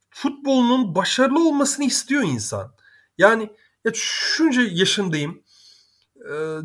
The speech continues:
çok aşırı fanatik olmadım. Beşiktaşlıyım ben de. Beşiktaş taraftarıyım. Ama çok küfürler şey yaptık. Arkadaşlarla sürekli birbirimizi taciz ettik vesaire. E, s-, sosyal medyada hakaretler, bloklamalar, e,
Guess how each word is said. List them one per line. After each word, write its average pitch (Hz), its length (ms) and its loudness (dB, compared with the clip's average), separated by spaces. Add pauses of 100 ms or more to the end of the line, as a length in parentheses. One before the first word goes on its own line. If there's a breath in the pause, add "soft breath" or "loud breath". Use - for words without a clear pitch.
(120)
çok - 320 -4
aşırı 226 260 2
fanatik 220 400 0
olmadım. 160 320 0
Beşiktaşlıyım 131 600 -4
ben 117 160 -6
de. 127 100 -6
Beşiktaş 131 380 -6
taraftarıyım. 120 720 -8 (960 soft breath)
Ama 262 160 0
çok - 280 -8
küfürler 226 420 -2
şey 247 200 -4
yaptık. - 480 -4
Arkadaşlarla 233 600 -2
sürekli 233 360 -4
birbirimizi 240 380 0
taciz 233 420 -2
ettik - 380 -6
vesaire. 226 600 0 (420 loud breath)
E, 208 380 -2
s-, - 260 -6
sosyal 247 440 0
medyada 240 360 -4
hakaretler, 240 1040 -2
bloklamalar, 240 800 0 (540 soft breath)
e, 196 80 2